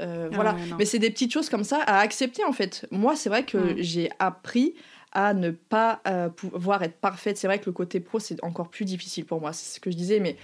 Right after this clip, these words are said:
Speaker 2: Mm.
Speaker 1: le côté perso, le côté perfectionniste, et cetera, je l'ai quand même vachement, bah, surtout quand t'as un mari qui est un petit peu bordélique,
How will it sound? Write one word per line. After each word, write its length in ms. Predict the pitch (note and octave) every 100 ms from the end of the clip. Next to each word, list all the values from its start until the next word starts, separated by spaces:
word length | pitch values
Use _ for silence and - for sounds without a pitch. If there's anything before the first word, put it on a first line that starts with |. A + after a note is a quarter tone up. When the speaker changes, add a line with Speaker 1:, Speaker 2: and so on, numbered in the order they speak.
| -
Speaker 2:
Mm. 160 | G3+
Speaker 1:
le 100 | G3
côté 320 | G3 A3+ A#3+ B3
perso, 480 | A3+ G#3 - A#3+
le 120 | B3 F3+
côté 240 | F#3+ G#3
perfectionniste, 640 | G#3 G3 G3 - G3+ G3+
et 40 | F3
cetera, 340 | - E3+ F#3+
je 60 | F#3
l'ai 60 | E3+
quand 120 | F3+
même 180 | F3+ E3+
vachement, 420 | E3 F3+ - F#3+
bah, 140 | D3
surtout 280 | F3 F3 G#3
quand 140 | F3+ E3+
t'as 100 | E3
un 100 | D#3
mari 320 | D#3+ F3 F3
qui 200 | - D#3+
est 20 |
un 80 | D#3
petit 180 | D#3+ F3
peu 140 | F3
bordélique, 560 | E3+ E3 E3 F3 G#3+